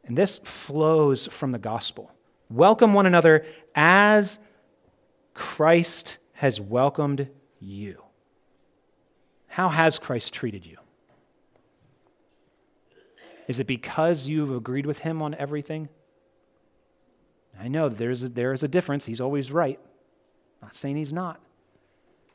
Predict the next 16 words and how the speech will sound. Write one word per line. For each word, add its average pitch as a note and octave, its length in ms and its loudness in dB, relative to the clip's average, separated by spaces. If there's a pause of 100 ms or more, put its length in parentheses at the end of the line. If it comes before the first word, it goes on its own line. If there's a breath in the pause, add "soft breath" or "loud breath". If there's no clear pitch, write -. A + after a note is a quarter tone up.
(580)
But - 240 -20
you're D3+ 160 -8
probably F3 580 -8
always D3+ 300 -8
wrong. B2+ 280 -12 (1120)
And A2+ 160 -10
yet, A#2+ 120 -8
how C#3+ 220 -6
has C#3 120 -6
he C#3 100 -8
treated D#3 320 -8
you? D#2+ 120 -20 (1400)
Go C3 160 -6
and C3+ 80 -6
do B2+ 120 -6
likewise. A#2+ 560 -10